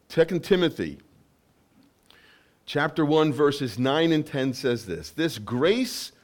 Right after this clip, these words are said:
was given to us in Jesus Christ before the beginning of time, but it has now," another but now, "has been revealed through the appearing of his Son," through the Savior.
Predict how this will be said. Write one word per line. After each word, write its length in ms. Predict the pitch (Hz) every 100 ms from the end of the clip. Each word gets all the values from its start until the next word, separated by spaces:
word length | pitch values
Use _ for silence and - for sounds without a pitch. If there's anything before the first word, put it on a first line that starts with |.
| _ _ _ -
was 200 | 123 98
given 380 | 139 208 226
to 260 | 208 240 214
us 340 | 175 185 - -
in 260 | 160 139 110
Jesus 520 | 135 202 190 214 -
Christ 440 | - 170 165 -
before 380 | 151 147 185 208
the 100 | 180
beginning 460 | 147 131 196 262 226
of 180 | -
time, 540 | - 170 202 110 76 - - - - -
but 240 | 131 214
it 140 | 220 226
has 460 | 156 196 208 175
now," 760 | 147 147 170 202 92 80 113 135
another 340 | 113 113 147 175
but 260 | 156 160
now, 460 | 135 131 107 104 104 - -
"has 240 | - 156 127
been 240 | 147 151
revealed 640 | 139 135 123 214 240 233 -
through 160 | 185
the 160 | 139 131
appearing 520 | 117 - 269 269 240
of 100 | 208
his 140 | 196
Son," 400 | - 117 85 78 - _ _ _ _
through 100 | 165
the 100 | 170
Savior. 640 | 165 - 110 92 78 53